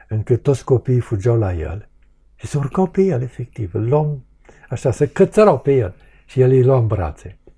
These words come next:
De ce? Avea această bunătate. Și Domnul Hristos găsește soluția, se apleacă și scrie pe nisip, "Tu ai făcut aia, tu ai făcut aia,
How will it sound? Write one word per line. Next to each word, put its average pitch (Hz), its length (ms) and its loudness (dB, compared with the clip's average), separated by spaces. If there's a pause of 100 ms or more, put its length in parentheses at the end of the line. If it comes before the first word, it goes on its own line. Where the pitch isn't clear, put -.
(200)
De 104 160 -4
ce? 98 300 -10 (540)
Avea 95 280 -6
această - 360 -10
bunătate. 80 580 -16 (280)
Și - 100 -10
Domnul 127 240 0
Hristos 127 260 0
găsește 123 400 2
soluția, 101 760 -4 (800)
se - 140 -6
apleacă 101 480 -2
și 104 140 -6
scrie 104 360 -4
pe 92 160 -6
nisip, 82 640 -10 (720)
"Tu 101 420 -2
ai 85 120 -6
făcut 85 420 -8
aia, 87 280 -6
tu 87 160 -8
ai 82 140 -8
făcut - 220 -14
aia, 98 120 -10